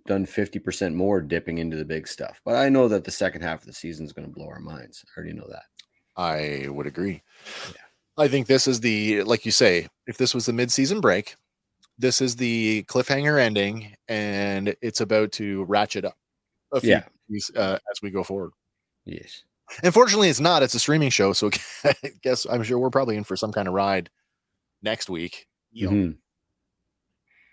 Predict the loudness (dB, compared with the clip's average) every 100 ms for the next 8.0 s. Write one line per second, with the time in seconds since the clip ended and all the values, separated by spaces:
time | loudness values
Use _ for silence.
0 | _ -2 2 4 4 4 6 6 4 4
1 | 4 6 6 6 6 4 2 0 2 0
2 | 0 -2 0 0 -2 -2 -2 2 2 4
3 | 4 2 2 0 0 0 2 0 -4 -12
4 | _ _ _ _ _ -20 _ _ _ _
5 | -12 -10 -14 _ _ _ _ _ -4 -4
6 | -4 -4 -4 -4 -4 -6 -8 -4 0 0
7 | 0 -2 -4 -2 0 -2 0 0 0